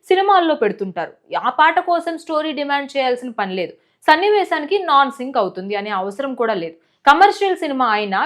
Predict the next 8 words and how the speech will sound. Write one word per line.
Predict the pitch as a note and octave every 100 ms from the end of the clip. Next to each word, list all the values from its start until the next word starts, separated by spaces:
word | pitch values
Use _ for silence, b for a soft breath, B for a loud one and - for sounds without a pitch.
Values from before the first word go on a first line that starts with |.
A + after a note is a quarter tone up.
| -
పీరియాడిక్ | F#4 F4+ F4+ E4+ E4
స్టోరీ | - A3+ A3 G3+
అయినా, | G3 C4 G4+ b b D4
హాట్ | E4 -
బ్యూటీతో | B3+ C4 B3+ C#4 D#4 A3+
ఐటమ్ | A#3 B3+ A#3
పాట | G#3+ G#3+
అన్నది | G3+ G3+